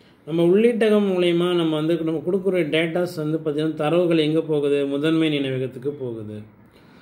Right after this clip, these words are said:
அது வந்து ஒ-, முதன்மை நினைவகம் போயிட்டு, so நெக்ஸ்ட் வந்து பார்த்தீங்கன்னா வந்து, அஹ், உள் நினைவகம் போகுது. உள் நினைவகம் போயிட்டு நம்ம வந்து பார்த்தீங்கன்னா, கணித ஏரண செயலகம்.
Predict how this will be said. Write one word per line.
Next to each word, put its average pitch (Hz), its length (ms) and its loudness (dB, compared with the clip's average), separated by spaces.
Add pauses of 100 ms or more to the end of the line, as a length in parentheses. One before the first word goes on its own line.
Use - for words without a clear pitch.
(240)
அது 165 140 2
வந்து 196 280 4
ஒ-, 156 420 0 (220)
முதன்மை 190 320 0
நினைவகம் 165 500 0
போயிட்டு, 156 500 0 (800)
so 185 200 -4
நெக்ஸ்ட் 170 500 2
வந்து 185 340 2
பார்த்தீங்கன்னா 165 500 0
வந்து, 175 400 -2 (560)
அஹ், 147 480 0 (200)
உள் 185 280 4
நினைவகம் 165 540 2
போகுது. 147 480 2 (600)
உள் 180 140 -2
நினைவகம் 175 640 2
போயிட்டு 156 580 0
நம்ம 156 220 -2
வந்து 160 180 0
பார்த்தீங்கன்னா, 160 360 0
கணித 170 280 0
ஏரண 160 340 2 (100)
செயலகம். 147 480 0